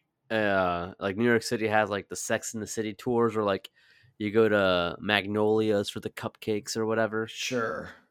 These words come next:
Speaker 1: Sure. Uh, there's gotta be, like, a Vegas vacation thing on, uh, in Vegas, right? You go
Speaker 2: Yeah.
Speaker 1: to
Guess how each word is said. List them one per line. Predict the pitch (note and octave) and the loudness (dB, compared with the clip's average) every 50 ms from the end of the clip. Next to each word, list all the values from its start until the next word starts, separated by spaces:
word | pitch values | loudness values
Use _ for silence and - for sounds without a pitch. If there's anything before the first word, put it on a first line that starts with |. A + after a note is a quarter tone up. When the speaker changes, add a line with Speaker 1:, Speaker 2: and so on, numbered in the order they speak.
| _ _ _ _ _ _ _ _ _ | _ _ _ _ _ _ _ _ _
Speaker 1:
Sure. | - - - - - G#2 F2+ E2+ E2 - - - - - - - _ - - | -12 -10 -8 -2 -2 -2 -2 -2 -6 -8 -14 -20 -20 -20 -20 -20 _ -4 2
Uh, | A#2+ B2 B2 B2 A#2+ A#2 | 6 8 10 10 10 10
there's | D3 G#3 | 8 6
gotta | G#3+ B3+ A3 C#3+ | 6 8 6 6
be, | A#2 A#2+ | 8 6
like, | A2 G#2 G2+ | 6 6 4
a | G2+ | 2
Vegas | F2+ A2 A2 G#2+ G#2 A2 - - | 4 4 4 6 4 2 -2 0
vacation | - G#2 G2+ - - A2+ A2 A#2 C#3 - - A#2 F2+ E2 D#2 | 0 0 0 0 0 0 0 0 0 -2 -4 -4 -6 -6 -6
thing | - G2+ G2 F#2+ F#2 | -2 -2 -2 0 0
on, | F2+ F2 E2+ E2+ E2+ | -2 -2 -2 -2 -4
uh, | E2+ E2+ E2+ - | -4 -6 -6 -6
in | F2+ F2+ F2+ | -6 -6 -4
Vegas, | E2 F#2+ F#2 F2 E2 D#2+ E2+ E2+ - - | -2 0 0 0 0 -2 -6 -8 -8 -4
right? | - F#2+ G2 A2 B2 C3 - _ - | -2 -2 0 0 -2 -2 -6 _ -12
You | - G2+ G2 | -8 -4 0
go | G#2+ | 2
Speaker 2:
Yeah. | G#2 - - F#2+ | 2 4 4 2
Speaker 1:
to | F#2 F#2 F2+ F#2 | 2 0 -2 -4